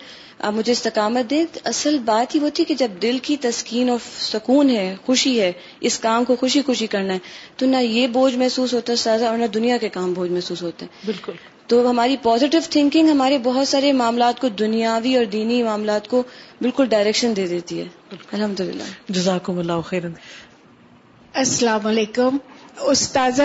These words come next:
Speaker 3: کے باقی جو درس ہیں وہ ابھی ویب سائٹ پہ ہو جائیں گے، لیکن میں، کیونکہ آپ سب اس وقت حاضر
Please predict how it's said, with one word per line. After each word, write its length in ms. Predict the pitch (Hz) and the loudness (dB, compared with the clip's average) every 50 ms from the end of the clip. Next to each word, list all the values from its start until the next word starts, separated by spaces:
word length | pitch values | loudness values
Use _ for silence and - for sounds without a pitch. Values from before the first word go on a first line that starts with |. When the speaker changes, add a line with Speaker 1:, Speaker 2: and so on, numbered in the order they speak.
| 285 285 | 2 2
Speaker 3:
کے 120 | - 311 294 | 2 2 0
باقی 500 | 233 208 214 214 214 214 - - 269 269 | 0 0 -2 -2 -2 -2 0 2 2 2
جو 240 | 233 269 269 262 | 4 4 4 4
درس 500 | 254 214 - 233 226 226 214 - - - | 2 2 2 2 2 2 2 0 0 0
ہیں 200 | - 269 262 254 254 254 240 | 2 2 2 2 0 2 2
وہ 240 | 240 233 233 226 226 226 - - - - - | 4 4 4 4 2 0 -6 -14 -16 -14 -6
ابھی 400 | - - 262 220 214 262 254 240 233 208 | -4 -2 -2 0 2 2 2 2 2 2
ویب 180 | 233 226 220 - | 0 0 0 0
سائٹ 280 | - - 254 254 247 247 - | 0 0 2 0 0 -2 0
پہ 600 | - 247 240 240 233 226 220 220 220 214 208 196 202 196 - - - - - _ _ - - - | 2 4 4 4 4 4 2 2 2 2 0 0 -4 -6 -10 -12 -14 -16 -20 _ _ -4 0 2
ہو 120 | 247 233 | 4 4
جائیں 400 | 226 226 233 214 214 214 220 220 | 4 2 2 2 2 2 2 2
گے، 160 | 220 233 247 | 2 2 2
لیکن 340 | 269 294 247 240 240 - 285 247 | 4 4 2 2 2 0 0 0
میں، 300 | 262 254 247 247 240 240 240 - | 0 2 2 0 0 -2 -4 -4
کیونکہ 380 | - 262 240 247 - 247 240 240 - - - - - | -2 -2 -2 0 0 0 0 0 -4 -8 -16 -10 -4
آپ 240 | - 220 220 220 - | -2 -2 -2 0 -2
سب 200 | - - 247 233 110 - - - - | 0 0 0 -2 -2 -6 -12 -10 -6
اس 280 | - 233 220 - - | -2 -2 0 0 0
وقت 320 | 226 226 220 - - - - | 0 -2 -2 -4 -6 -6 -4
حاضر 300 | 226 214 208 208 277 | -2 0 2 2 2